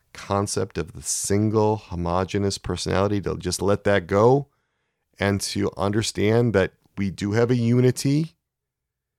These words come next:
but we also have a multiplicity, that that helps to create the natural human formation foundation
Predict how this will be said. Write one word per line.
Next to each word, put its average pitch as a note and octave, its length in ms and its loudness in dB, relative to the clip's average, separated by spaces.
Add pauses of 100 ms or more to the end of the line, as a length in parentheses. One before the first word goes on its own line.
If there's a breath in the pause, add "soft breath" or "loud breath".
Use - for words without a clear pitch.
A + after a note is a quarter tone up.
(260)
but F#2+ 100 0
we G2 120 4
also G2+ 240 2
have G2 120 2
a F#2 40 -2
multiplicity, G2 840 -2 (180)
that - 200 -6
that A#2+ 260 4
helps G#2+ 580 0 (1700)
to G#2+ 400 -2
create G#2 1120 -2 (380)
the F2+ 100 -2
natural G#2 800 0
human A#2+ 640 0
formation A2 580 0
foundation G#2+ 1040 2